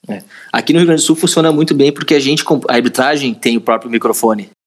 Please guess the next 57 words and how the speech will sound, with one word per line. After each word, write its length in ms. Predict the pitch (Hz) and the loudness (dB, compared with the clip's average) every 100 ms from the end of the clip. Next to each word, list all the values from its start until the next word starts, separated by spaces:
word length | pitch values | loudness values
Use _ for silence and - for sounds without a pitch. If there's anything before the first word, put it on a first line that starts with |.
| _ - | _ -6
A 120 | 113 | -2
federação 520 | 120 117 117 - 131 | 0 2 0 0 -2
comprou 300 | 139 120 127 | 0 0 0
o 20 | |
microfone 500 | 131 131 - 120 127 | 0 -2 0 0 0
e, 840 | 135 135 135 131 - 135 131 123 123 | 0 0 0 0 2 2 2 2 0
e 40 | |
passou 260 | - 123 127 | -2 -2 -2
pra, 100 | 127 - | 0 -2
pra 160 | - | 0
arbitragem. 380 | 123 120 127 113 | -2 0 0 0
Então, 300 | 107 117 127 - _ _ _ _ _ | 0 -2 -2 -6 _ _ _ _ _
geralmente 380 | 131 127 131 139 | -2 0 0 0
a 40 | |
gente 100 | 139 | 0
já 80 | 131 | 0
sabe 260 | - 131 | 0 -2
como 120 | 131 131 | -2 -4
é 40 | |
que 80 | 123 | -2
funciona, 440 | - 127 135 139 160 | -6 -2 0 0 0
a 40 | |
gente 140 | 165 | -2
só 80 | 165 | -2
precisa 200 | 160 156 | -2 -2
de 60 | 156 | 0
uma, 220 | 160 156 - - | 0 -2 -8 -6
uma 120 | 143 | -4
caixa 280 | - 143 139 | -4 -4 -4
de 60 | |
som, 280 | - 139 139 | -2 0 0
um, 320 | 123 110 107 101 _ | -2 -4 -8 -14 _
uma, 420 | - 113 107 104 - _ _ _ _ _ _ _ | -12 -8 -6 -8 -12 _ _ _ _ _ _ _
uma 360 | 127 110 107 107 | -4 0 0 2
mesa 280 | 117 127 | 2 2
de 80 | 120 | 2
som 240 | - 120 123 | 2 2 2
no 140 | 120 | 2
estádio 480 | 113 - 117 127 - | 2 0 0 -2 -2
pra 100 | 135 | -2
gente 260 | 135 - | -2 -4
fazer 220 | 139 131 131 | -2 0 0
funcionar. 520 | 147 - 135 113 - - _ _ _ _ | 0 0 0 -2 -6 -18 _ _ _ _
Então 120 | - 147 | -4 -2
a 20 | |
gente 120 | 156 | 0
tá 100 | 165 | 0
muito, 200 | 165 165 | -2 -4
muito 320 | 165 170 170 | -2 0 2
acostumado 500 | - - 190 175 180 | 0 -2 2 2 0
com 60 | 147 | -2
essa 140 | 127 | -6
questão 300 | 123 123 127 | -4 -2 0
de 100 | 123 | 0
usar 220 | 123 123 127 | 0 2 0
o 40 | |
microfone, 400 | 127 127 - 123 | -2 -6 -4 -6